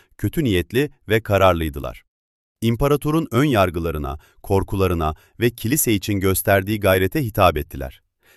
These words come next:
Sapkınlara ve sapkınlığından şüphe edilen kimselere verilen sözlerin,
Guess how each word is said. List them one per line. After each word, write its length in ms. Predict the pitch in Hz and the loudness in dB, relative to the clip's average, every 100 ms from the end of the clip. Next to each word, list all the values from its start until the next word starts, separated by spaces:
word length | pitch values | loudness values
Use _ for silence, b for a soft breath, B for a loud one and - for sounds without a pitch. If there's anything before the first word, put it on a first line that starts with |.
| b | b
Sapkınlara 760 | - 98 - 92 82 78 76 - b b | -2 -2 -2 -4 -4 -2 -4 -6 b b
ve 100 | 117 | -2
sapkınlığından 840 | - 101 - 110 110 110 110 120 | 2 0 -2 -2 0 0 0 0
şüphe 320 | 110 104 - 143 | -2 -6 0 0
edilen 340 | 104 98 95 | 0 -2 -2
kimselere 560 | - 101 104 98 104 95 | -4 -6 -4 0 0 0
verilen 320 | 87 90 110 | 0 0 -2
sözlerin, 600 | - 90 73 73 90 | 0 -2 -2 -4 -6